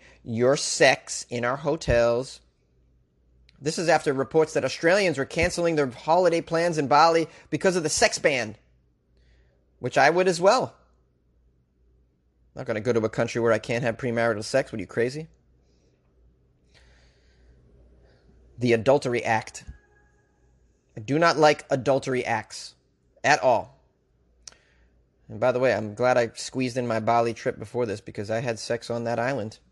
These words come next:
I sure did. Had sex all over the place over there. <laughs>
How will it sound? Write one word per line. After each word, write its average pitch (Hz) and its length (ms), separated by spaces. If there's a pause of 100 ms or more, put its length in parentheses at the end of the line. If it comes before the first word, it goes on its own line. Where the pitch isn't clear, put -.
(220)
I 110 120
sure 156 240
did. 147 360 (260)
Had 127 200
sex - 400
all 156 180
over 147 160
the 123 80
place 123 280
over 120 140
there. 120 220 (280)
<laughs> - 120